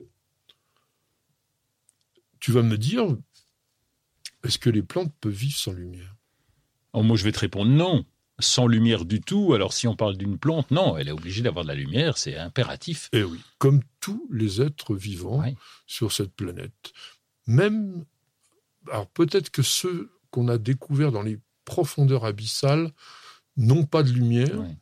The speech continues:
Speaker 1: sauf que
Speaker 2: Il n'y a pas un peu un, un passage lumineux, si
Speaker 1: Non.
Speaker 2: petit soit-il ?
Speaker 1: Ils en fabriquent.
Speaker 2: Non ? Ah, ils, ah, carrément. Ah, mais oui, t'as raison, t'avais les bestioles, j'ai déjà vu des reportages
Speaker 1: Ils sont
Speaker 2: là, dans,
Speaker 1: phosphorescents.
Speaker 2: dans les fonds marins, là. Où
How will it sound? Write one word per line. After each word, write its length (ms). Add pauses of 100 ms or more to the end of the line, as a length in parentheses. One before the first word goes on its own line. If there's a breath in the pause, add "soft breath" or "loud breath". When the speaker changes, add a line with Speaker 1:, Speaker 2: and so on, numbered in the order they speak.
(760)
Speaker 1:
sauf 340
que 140
Speaker 2:
Il 320
n'y 40
a 40
pas 240
un 80
peu 260
un, 760
un 40
passage 640
lumineux, 520
si 160
Speaker 1:
Non. 80
Speaker 2:
petit 240
soit-il ? 460
Speaker 1:
Ils 100
en 40
fabriquent. 360
Speaker 2:
Non ? 80 (380)
Ah, 160
ils, 60 (140)
ah, 100
carrément. 580 (100)
Ah, 120
mais 140
oui, 160
t'as 100
raison, 360
t'avais 280
les 120
bestioles, 460
j'ai 120
déjà 140
vu 60
des 100
reportages 440
Speaker 1:
Ils 40
sont 40
Speaker 2:
là, 60
dans, 80
Speaker 1:
phosphorescents. 480
Speaker 2:
dans 40
les 140
fonds 260
marins, 500
là. 140
Où 60